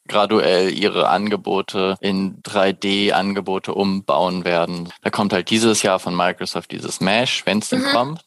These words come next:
Speaker 1: ja. Da werden wir dann eventuell zum ersten Mal Microsoft Teams nutzen, dass wir so eine Art hybride Konferenzen zum Beispiel haben, so. Da kriegt man sicherlich mal eine Intuition dafür.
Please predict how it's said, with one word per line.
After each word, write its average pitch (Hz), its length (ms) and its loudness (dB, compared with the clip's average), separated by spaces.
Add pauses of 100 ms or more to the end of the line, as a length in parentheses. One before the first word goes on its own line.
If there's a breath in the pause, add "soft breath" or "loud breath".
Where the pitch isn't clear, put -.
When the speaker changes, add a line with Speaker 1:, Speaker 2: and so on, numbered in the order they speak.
Speaker 1:
ja. 107 260 0 (500 loud breath)
Da 87 80 -4
werden 95 160 2
wir 101 80 0
dann 98 180 0
eventuell 95 600 0
zum - 160 -10
ersten 95 340 -2
Mal 95 60 -2
Microsoft 92 500 -4
Teams 196 640 0
nutzen, 101 720 0
dass 92 220 -2
wir 87 60 -2
so 92 100 -2
eine 90 160 2
Art 90 360 0
hybride 104 400 0
Konferenzen 92 680 -4
zum 90 160 -6
Beispiel 85 400 -4
haben, 90 260 -2
so. - 140 -6
Da 101 180 -4
kriegt 117 220 -4
man 104 120 4
sicherlich 95 440 0
mal 92 100 2
eine 92 120 -2
Intuition 92 520 -4
dafür. 90 340 0